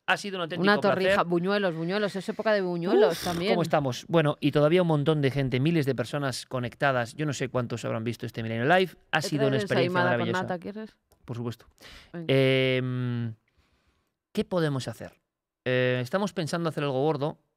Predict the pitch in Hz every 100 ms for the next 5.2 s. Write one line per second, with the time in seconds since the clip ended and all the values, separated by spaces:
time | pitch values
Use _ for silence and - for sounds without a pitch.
0 | _ 117 110 117 - 143 143 143 123 -
1 | 131 127 113 131 127 123 113 147 123 131
2 | - _ _ _ _ _ _ _ _ -
3 | - - 160 160 - _ _ _ _ _
4 | _ - 143 131 165 156 165 190 185 202
5 | 262